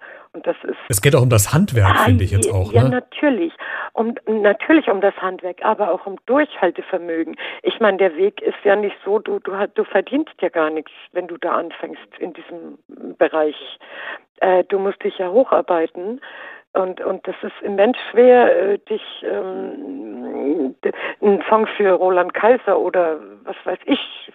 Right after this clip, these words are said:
Speaker 1: für wen auch immer zu schreiben und da die, ähm, Hürden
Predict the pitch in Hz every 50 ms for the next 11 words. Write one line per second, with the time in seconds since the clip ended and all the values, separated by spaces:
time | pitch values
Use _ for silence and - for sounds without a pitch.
0 | _ - - 190 160 151 - 196 208 202 202 - 185 185 - - 196 190 196 185
1 | 180 - - - 202 - - - - 151 147 156 180 175 180 190 220 233 - -
2 | - - - - - - - - - 196 196 185 - _ - 196 190 196 196 190
3 | 190 185 185 - _ - 196 190 185 185 185 180 185 - - - - 185 180 175
4 | 170 170 170 151 - - - - - - 220 254 254 240 247